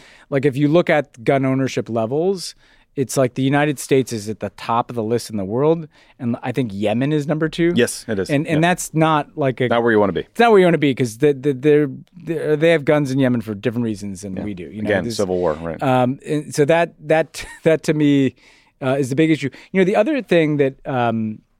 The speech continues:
Speaker 1: is, you know, we, you and I were talking about, like, things that we've read recently that were interesting. There was a piece in the New Yorker a couple weeks ago by Ed Caesar, who's, like, one of the, like, really good New Yorker writer, about, I don't know if you saw this, about police in Europe kind of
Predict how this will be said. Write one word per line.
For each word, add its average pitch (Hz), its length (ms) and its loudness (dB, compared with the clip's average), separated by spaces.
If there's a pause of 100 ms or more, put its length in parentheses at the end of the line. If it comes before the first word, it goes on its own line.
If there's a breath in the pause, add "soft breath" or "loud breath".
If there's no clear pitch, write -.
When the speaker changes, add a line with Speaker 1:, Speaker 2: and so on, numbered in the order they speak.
Speaker 1:
is, 135 240 -6 (920 soft breath)
you 143 200 -2
know, 127 60 -2
we, 151 640 -8
you 147 80 2
and 147 80 2
I 135 60 4
were 131 80 2
talking 127 220 -2
about, 120 160 -2
like, 107 120 -4
things 123 220 -4
that 117 60 -8
we've 98 240 -8
read 107 320 -4
recently 131 360 -6
that 123 120 -2
were 117 160 -2
interesting. 127 360 -6 (360 soft breath)
There 147 100 4
was 143 140 2
a 151 40 0
piece 180 260 0
in 165 60 -2
the 151 60 0
New 143 60 2
Yorker 135 320 0
a 104 40 -8
couple 113 220 -6
weeks - 160 -10
ago 110 160 -2
by 101 400 -2
Ed 139 180 0
Caesar, 127 420 -2
who's, 127 180 -4
like, 104 160 -6
one 117 100 -4
of 101 60 -6
the, 95 100 -12 (100)
like, 104 220 -8
really 135 260 2
good 101 220 -4
New 101 80 -6
Yorker 101 260 -8
writer, 92 300 -6 (580 soft breath)
about, 139 500 0
I - 20 -8
don't 143 100 -4
know 147 40 0
if 135 60 -6
you 139 60 -4
saw 123 220 -2
this, 113 240 -6
about 120 400 0 (960 soft breath)
police 160 440 2
in 143 120 -2
Europe 143 360 2
kind 127 160 -4
of 110 140 -6